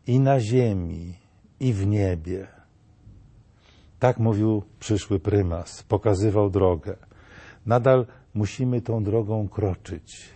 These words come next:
bo to jest jedyna droga nadziei. To jest właśnie ta nadzieja, jaką otwiera przed nami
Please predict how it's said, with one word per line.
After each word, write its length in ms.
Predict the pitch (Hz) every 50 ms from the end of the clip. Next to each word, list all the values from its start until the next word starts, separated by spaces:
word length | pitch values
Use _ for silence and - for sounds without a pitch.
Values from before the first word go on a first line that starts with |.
| - - - -
bo 140 | 101 104
to 100 | 98 -
jest 300 | 104 104 104 98 - -
jedyna 440 | 107 107 92 87 107 117 120 110 107
droga 300 | 98 98 98 101 98 104
nadziei. 560 | 104 104 104 104 107 127 120 104 82 73 - - _ _ _ - - - - - - - - _ - - - - - - - - - - - - - - - - - - - - - - -
To 120 | - 127
jest 220 | 135 143 139 123 110
właśnie 400 | 107 120 123 110 - 123 117 98
ta 140 | - 120 113
nadzieja, 640 | 110 107 98 87 104 107 104 104 101 101 101 101 90 - - - - -
jaką 500 | 101 101 98 - - 107 98 101 98 87 - - - _ _ _ - -
otwiera 540 | 117 104 101 - - - 113 113 107 107 104
przed 260 | 104 - - 92 85
nami 500 | 95 98 98 98 95 92 95 95 95 87